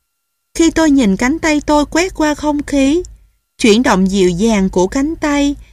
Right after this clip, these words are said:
như biểu lộ cảm giác buồn bã và ham muốn. Cánh tay tôi lướt qua không khí với sự chuyển động rất đường hoàng,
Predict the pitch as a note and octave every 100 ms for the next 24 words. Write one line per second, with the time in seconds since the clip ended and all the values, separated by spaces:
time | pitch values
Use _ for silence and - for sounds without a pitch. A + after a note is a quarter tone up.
0 | _ - D4 C4+ F#3 G#3+ C4 E3+ E3+ F#3
1 | F3 B3 D4+ - A3+ A3 F#3 F3 F#3 D#3+
2 | C4 C#4 - G3 G3 C4+ C#4 C4 B3+ C#4+
3 | F4 - _ _ _ _ _ _ _ _
4 | _ D4 E4+ E4 D#4 D#4 D4+ C#4+ D#4 G4
5 | - D4+ D4 D4 C#4+ C#4 C#4+ C#4 D#4 F#4
6 | _ _ _ C#4+ E4+ B3+ F#3 - F3+ A#3+
7 | A#3 D#3 F3+ E4 A3 A3 F#3+ G3+ A3+ G3
8 | F3+